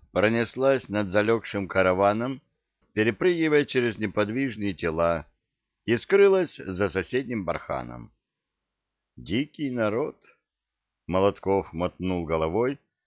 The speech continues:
стряхивая с головы песок. «Восток!» — прошипел Мурзик,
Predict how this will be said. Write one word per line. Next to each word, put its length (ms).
стряхивая 720
с 80
головы 380
песок. 600
«Восток!» — 1200
прошипел 500
Мурзик, 520